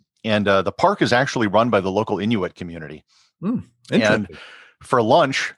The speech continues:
Speaker 1: they basically gave us fishing poles, and they said, "Here's your lunch." And, uh, s-, so we caught Arctic char, and it was the best fish I think I've ever had in my life. It was absolutely fantastic. Uh, fresh Arctic char. Can't get any more fresh.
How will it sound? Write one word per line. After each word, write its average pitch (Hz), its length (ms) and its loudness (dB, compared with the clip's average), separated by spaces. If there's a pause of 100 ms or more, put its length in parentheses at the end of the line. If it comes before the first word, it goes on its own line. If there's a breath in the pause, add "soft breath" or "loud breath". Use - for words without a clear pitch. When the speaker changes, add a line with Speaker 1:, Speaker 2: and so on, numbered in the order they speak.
(140)
Speaker 1:
they 113 100 2
basically 123 520 0
gave 113 220 0
us 104 100 0
fishing 120 360 -2
poles, 92 500 -6 (420)
and 92 160 -8
they 98 120 -4
said, 98 200 -4
"Here's 127 280 -6
your 107 100 0
lunch." 101 420 0 (520 loud breath)
And, 104 320 2
uh, 101 300 4
s-, - 300 -8
so - 160 0
we 110 120 4
caught 131 320 2
Arctic 135 340 0
char, 127 640 2 (500)
and 110 300 0
it 101 80 -4
was 110 580 -2 (340)
the 123 220 -6
best 131 280 0
fish 139 220 -2
I 117 120 2
think 120 180 -4
I've 110 140 2
ever 101 160 0
had 101 100 4
in 92 80 0
my 85 100 2
life. - 400 -2
It 92 100 -8
was 95 180 -4
absolutely 101 580 0
fantastic. 85 720 -2 (140)
Uh, 78 140 -4
fresh - 320 0
Arctic 95 340 -4
char. 80 400 -2 (540 loud breath)
Can't 127 180 0
get 117 100 2
any 113 120 2
more 98 160 4
fresh. - 420 2